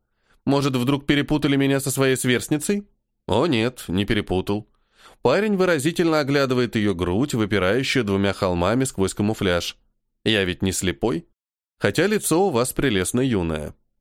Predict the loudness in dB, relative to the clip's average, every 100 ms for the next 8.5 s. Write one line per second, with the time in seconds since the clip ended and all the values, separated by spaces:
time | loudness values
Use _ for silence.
0 | _ _ _ _ -14 -4 -4 -2 -4 -2
1 | -2 -2 0 0 -2 _ _ _ _ _
2 | _ 0 2 2 2 2 0 0 2 2
3 | 0 0 0 0 0 -6 _ _ _ -2
4 | 2 2 2 -2 -4 -8 -12 _ _ _
5 | _ 0 0 0 0 0 0 0 0 0
6 | 0 0 0 -2 -2 _ _ -4 0 0
7 | 2 0 0 0 0 0 0 0 0 0
8 | 0 0 -2 -4